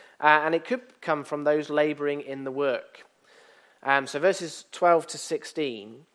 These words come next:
uh, Nehemiah has gone back to Jerusalem, and he is acutely aware of the situation, uh, and what might be perceived with him just coming in and immediately, uh, announcing his plans to rebuild Jerusalem. As far as we know, he's never built anything.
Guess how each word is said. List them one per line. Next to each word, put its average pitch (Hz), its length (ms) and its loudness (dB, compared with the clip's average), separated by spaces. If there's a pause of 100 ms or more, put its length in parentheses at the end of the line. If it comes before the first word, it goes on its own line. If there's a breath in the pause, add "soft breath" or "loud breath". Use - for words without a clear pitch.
(400 loud breath)
uh, 131 120 0
Nehemiah 165 280 2
has 139 100 0
gone 185 160 0
back 175 200 2
to - 100 -16
Jerusalem, 143 500 -2
and 156 120 -2
he 165 80 0
is 151 100 -4
acutely 233 480 -2
aware 185 320 6
of 143 80 -4
the 143 60 -6
situation, 135 880 -10 (520 loud breath)
uh, 135 200 2
and 139 140 -4
what 233 180 2
might 220 260 0
be 202 100 -4
perceived 214 600 -8
with 143 240 -4
him 240 420 -4 (600 loud breath)
just - 240 -16
coming 196 300 2
in 165 240 2
and 127 100 -4
immediately, 147 680 -4 (100)
uh, 127 60 -10
announcing 156 520 -4
his 147 140 -6
plans 143 340 -8
to - 140 -18
rebuild 131 480 -6
Jerusalem. 135 640 -8 (500 loud breath)
As - 60 -20
far 175 140 2
as 147 80 -2
we 147 80 -6
know, 139 320 0
he's 131 320 -12
never 139 200 -8
built 123 280 -6
anything. 135 440 -10